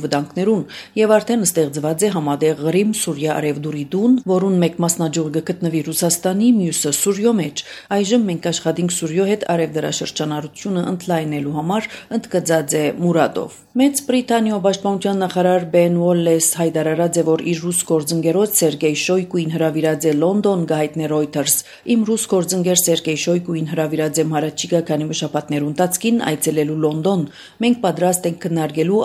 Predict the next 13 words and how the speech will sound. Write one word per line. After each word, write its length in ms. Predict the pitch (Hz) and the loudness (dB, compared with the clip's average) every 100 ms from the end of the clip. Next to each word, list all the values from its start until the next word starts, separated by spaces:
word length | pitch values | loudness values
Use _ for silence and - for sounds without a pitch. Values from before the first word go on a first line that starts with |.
| 165 | 0
անվտանգության 640 | 160 147 156 165 - 170 | -2 -4 -4 -6 -6 -2
վերաբերյալ 560 | 165 151 160 156 160 135 | 0 0 -2 -2 -2 -2
ընդհանուր 420 | 156 151 185 202 | -2 -2 -2 -2
մտահոգություններու 720 | 175 160 151 170 160 151 156 156 | -2 -2 -4 -8 -6 -4 -2 -2
հետ 160 | 151 | -2
կապված 420 | 147 143 151 147 165 | -2 -2 -2 -2 -4
հարցեր», 400 | 151 - 220 - - - 220 | -2 2 2 0 -10 -8 -4
նշած 340 | 214 208 170 | 0 2 2
է 80 | 170 160 | 2 0
Մեծ 120 | 156 - | -2 -4
Բրիտանիո 480 | 151 147 175 175 160 147 | -6 -4 -2 0 0 -2
պաշտպանության 560 | 151 - 147 147 151 147 | -6 -4 -4 -2 -4 -4
նախարարը։ 540 | 147 180 202 202 135 | -4 2 4 4 2